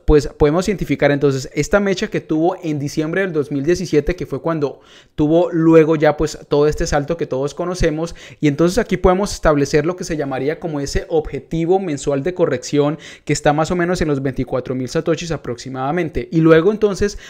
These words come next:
con las velas de una semana, pues, podríamos identificar cuál sería ese nivel próximo de resistencia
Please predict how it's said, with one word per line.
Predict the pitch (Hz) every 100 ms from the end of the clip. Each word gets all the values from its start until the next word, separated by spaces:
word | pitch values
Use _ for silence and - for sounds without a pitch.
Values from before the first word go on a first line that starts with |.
| - -
con | 156
las | 143 139 135
velas | 147 165 196 - -
de | 143 143
una | 143 165 180 196 190
semana, | - 214 208 143 151 165
pues, | 151
podríamos | - 127 127 139 175 170
identificar | 156 139 127 127 - 131 143 - _ _ -
cuál | 170 156
sería | 151 185 175 180 180 -
ese | 175 165 190
nivel | 156 139 139
próximo | 151 156 - 175 165
de | 160
resistencia | 156 175 - 160 143 170